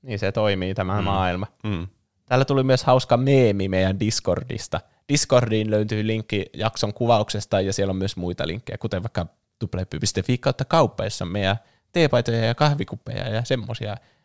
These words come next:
Speaker 1: ää, kaikkia mertsiä.
Speaker 3: Kyllä.
Speaker 1: Mutta tää meemi, minkä mä halusin lukea tässä, on Kyttyrälohelta. Ja tässä on Sauli Niinistö, ö, Drakeinä tossa sen oranssissa takissa. Ja ensin Sauli Niinistö on silleen,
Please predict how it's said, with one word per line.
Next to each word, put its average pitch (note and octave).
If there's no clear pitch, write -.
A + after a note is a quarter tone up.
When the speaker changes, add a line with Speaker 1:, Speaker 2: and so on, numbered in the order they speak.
Speaker 1:
ää, G#2
kaikkia A2
mertsiä. -
Speaker 3:
Kyllä. G2
Speaker 1:
Mutta A2+
tää B2
meemi, A#2+
minkä G2
mä G2
halusin G2
lukea G#2
tässä, G2
on G#2+
Kyttyrälohelta. G2+
Ja D#3
tässä -
on C3
Sauli A#2
Niinistö, A2+
ö, G2+
Drakeinä A2
tossa G#2
sen G#2
oranssissa G2+
takissa. -
Ja A#2
ensin A#2+
Sauli G#2+
Niinistö G2+
on G2
silleen, F#2+